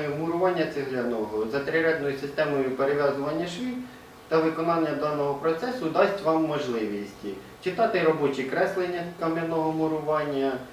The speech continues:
е, виконувати мурування стовпів квадратного перетину за трирядною системою перев'язування швів і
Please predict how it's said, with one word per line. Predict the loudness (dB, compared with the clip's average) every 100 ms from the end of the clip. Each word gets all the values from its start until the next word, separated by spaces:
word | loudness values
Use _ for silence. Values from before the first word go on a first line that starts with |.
| -18 -14 -2
е, | 0
виконувати | 2 2 4 4 4 2
мурування | 2 2 2 0 0
стовпів | -2 -4 -4 -4 -4
квадратного | -2 0 2 0 0 0
перетину | 0 0 0 0 0 0
за | 0 -2
трирядною | -2 0 0 2 0 -2
системою | -6 -4 0 2 0 0
перев'язування | 0 0 2 2 2 0 0 -2
швів | -4 -2 -2 -2 -8 -14 -16 -14 -4
і | -2